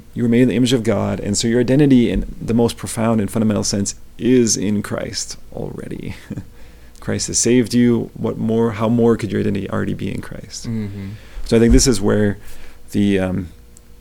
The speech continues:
Speaker 1: active reception is really the metaphor we need, where it's,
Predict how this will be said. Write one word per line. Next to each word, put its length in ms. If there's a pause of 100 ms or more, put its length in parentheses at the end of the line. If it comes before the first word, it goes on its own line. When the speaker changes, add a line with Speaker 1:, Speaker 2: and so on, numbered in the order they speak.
(280)
Speaker 1:
active 380
reception 560
is 160
really 220
the 220
metaphor 360
we 140
need, 400 (480)
where 240
it's, 280